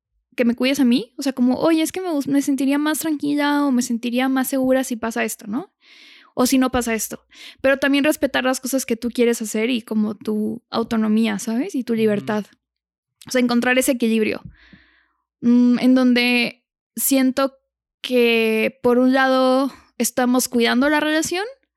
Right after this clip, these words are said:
Speaker 1: y como que llevándolo a un ritmo, no sé, este,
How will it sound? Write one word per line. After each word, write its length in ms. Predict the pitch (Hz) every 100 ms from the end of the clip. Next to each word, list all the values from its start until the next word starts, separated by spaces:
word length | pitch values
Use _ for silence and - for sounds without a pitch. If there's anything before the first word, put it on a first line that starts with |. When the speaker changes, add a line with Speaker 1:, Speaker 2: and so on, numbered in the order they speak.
| _ _ _ _
Speaker 1:
y 80 | 247
como 180 | 262 262
que 120 | 254 240
llevándolo 400 | 233 240 254 247
a 40 |
un 100 | 247
ritmo, 360 | 240 240 233 226
no 140 | 226
sé, 260 | 226 202 196
este, 560 | - - 202 196 202